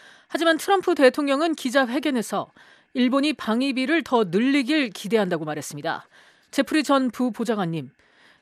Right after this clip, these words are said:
이 문제에 있어서 트럼프 대통령과 이시바 총리 간의 의견 차이가 있다고 보시나요? 트럼프 대통령이 방위비 분담금 문제에서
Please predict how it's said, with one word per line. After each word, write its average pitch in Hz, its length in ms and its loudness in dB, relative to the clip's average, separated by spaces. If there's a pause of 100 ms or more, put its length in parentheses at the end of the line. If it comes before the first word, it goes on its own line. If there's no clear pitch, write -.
(120)
이 254 160 2
문제에 339 280 4
있어서 226 680 2
트럼프 392 520 0
대통령과 302 720 2
이시바 262 480 0
총리 330 340 -6
간의 277 320 0
의견 254 400 0
차이가 277 360 0
있다고 233 360 -2
보시나요? 214 600 -6 (380)
트럼프 302 340 0
대통령이 202 680 -4 (360)
방위비 240 380 0
분담금 262 500 -2
문제에서 208 760 -2